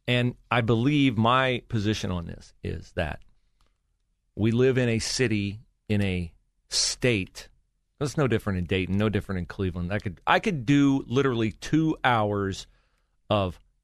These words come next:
nonsensical, antisocial crime stories every single day. I could. We have not even spent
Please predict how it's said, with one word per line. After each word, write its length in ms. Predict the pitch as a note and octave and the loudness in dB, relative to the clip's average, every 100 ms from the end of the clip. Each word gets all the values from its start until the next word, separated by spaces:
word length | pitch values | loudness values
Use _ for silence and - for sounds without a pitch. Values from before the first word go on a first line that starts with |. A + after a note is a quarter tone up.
| _ - | _ -6
nonsensical, 1120 | G2+ A2+ C3 D3+ C#3+ - B2 - A2+ A2 A2+ - | 0 0 2 0 0 0 0 -2 -2 0 0 -2
antisocial 960 | A#2+ B2+ B2+ C3+ B2 - A#2 G#2+ - F#2+ | -4 -2 -4 -6 -6 -2 -2 -2 -2 -4
crime 540 | - - A#2 G#2+ G2+ | -6 -2 0 2 0
stories 560 | G2 - F#2 F2+ F2 D#2 _ | -2 -4 -4 -2 -4 -8 _
every 300 | A2 G#2 G#2+ | -4 -2 -2
single 360 | - - F#2+ E2+ | -4 -6 -4 -4
day. 280 | C2+ - - | -8 -14 -14
I 60 | - | -8
could. 240 | - - - - _ _ _ _ _ _ _ _ _ _ _ _ _ _ _ _ _ _ _ | -2 -2 -4 -14 _ _ _ _ _ _ _ _ _ _ _ _ _ _ _ _ _ _ _
We 180 | G2+ F3 | 0 2
have 140 | A3+ F3+ | 4 4
not 180 | F3 | 2
even 260 | D3 B2+ A#2 | 2 2 0
spent 420 | - - B2 A2 | -2 -2 -2 -2